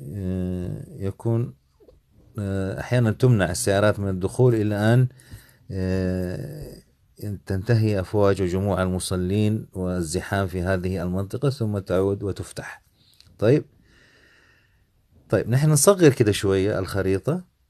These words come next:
كلنا لابد أن نستخدم الخريطة هذه مرة أخرى ومرات ومرات لكي نعرف أين نريد أن نذهب.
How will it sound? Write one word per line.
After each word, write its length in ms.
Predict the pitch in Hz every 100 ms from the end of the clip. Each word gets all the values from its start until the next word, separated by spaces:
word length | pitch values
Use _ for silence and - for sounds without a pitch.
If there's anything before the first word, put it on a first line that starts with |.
| _ _ -
كلنا 360 | 190 170 143
لابد 360 | 127 127 131 123
أن 140 | 110
نستخدم 480 | 110 - 139 113 95
الخريطة 680 | 92 - 107 107 95 98 104
هذه 140 | 107
مرة 380 | 98 92 87 95
أخرى 360 | 101 104 104 104
ومرات 680 | 95 87 85 90 101 98
ومرات 560 | 87 80 80 95 101 98
لكي 240 | 95 104
نعرف 480 | 98 107 98 104 -
أين 200 | 107 101
نريد 580 | 104 104 101 95 95 87
أن 120 | 85
نذهب. 340 | 82 73 71